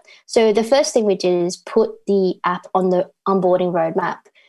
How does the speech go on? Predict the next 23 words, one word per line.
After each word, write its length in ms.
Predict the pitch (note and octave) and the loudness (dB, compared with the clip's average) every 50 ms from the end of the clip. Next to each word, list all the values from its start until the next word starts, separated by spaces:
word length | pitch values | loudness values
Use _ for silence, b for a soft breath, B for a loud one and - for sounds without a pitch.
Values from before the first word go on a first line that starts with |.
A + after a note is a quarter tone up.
| b b | b b
So 240 | b - - G3 F#3+ | b -2 0 0 0
as 240 | - F#3 F#3+ - - | 0 0 -2 -2 0
soon 200 | - C4+ C4+ B3+ | 0 0 0 0
as 120 | A#3 A3+ | 0 -4
customer 420 | - - G3 F#3+ - - F#3+ F3+ F3+ | -4 -6 -6 -6 -4 -4 -4 -2 -2
lands 400 | F3+ F3 E3+ F3 F3 F3 F3 F#3+ | -2 -2 0 0 -2 -2 -2 -2
in, 240 | F3 F3 E3+ F3 E3+ - - | -2 -2 -2 -4 -6 -8 -4
we, 320 | - F#3+ F3 D#3+ F3 F#3+ G3 - - | -2 -2 -2 0 -2 -2 -2 -2 -2
we 80 | G3 | -4
send 220 | G3 - G3+ F#3 F3+ | -2 0 0 0 0
out, 80 | E3+ | 0
like, 140 | - F#3 - | -2 -2 0
a 40 | B3 | 0
welcome 260 | C4+ C4+ C4 B3+ A#3 | 0 2 2 0 0
email. 480 | G#3+ G3+ G3+ G3 F#3+ F#3+ F#3 F#3 G3 G#3 - | 2 2 2 2 2 0 0 -2 -4 -4 -2
We 100 | G#3 G#3+ | -2 -2
tell 200 | G#3+ - G3+ F#3+ | 0 0 0 0
them 100 | G3 F#3 | 0 -2
to 120 | F#3 F#3 | -2 -4
download 320 | F3+ G3 F3+ E3+ E3+ E3+ F#3 | -2 -2 -2 -2 -2 -4 -4
the 100 | F3 E3 | -2 -2
app 160 | E3+ E3+ - | -2 -2 -2
immediately. 580 | G3 G3 G3+ G#3 G#3+ B3+ C4+ D4+ F4 G4+ G4+ | -2 -2 0 0 0 0 0 0 0 -2 -4